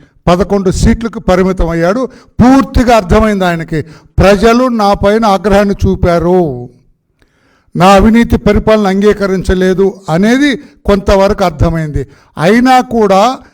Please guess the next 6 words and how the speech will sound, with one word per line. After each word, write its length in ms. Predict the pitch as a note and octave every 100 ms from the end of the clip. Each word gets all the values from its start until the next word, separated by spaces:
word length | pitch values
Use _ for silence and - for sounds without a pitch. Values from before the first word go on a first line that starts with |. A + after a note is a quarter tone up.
| _ D#3
ఆయన 340 | F3+ G#3+ G#3
సాక్షి 500 | - G3 A#3 - B3+
పత్రికకి, 1000 | - G#3 G3+ A3+ G3+ G3 A#3+ C#4 D4+ - _ -
సాక్షి 680 | - G3 A#3 - - A#3 C#4+
పేపర్కి, 800 | - - F#3+ F#3+ G3+ F#3+ F#3+ C4+ - - F#3
ఛానల్కి 640 | G#3 G#3+ G3+ G#3 D4+ D#4+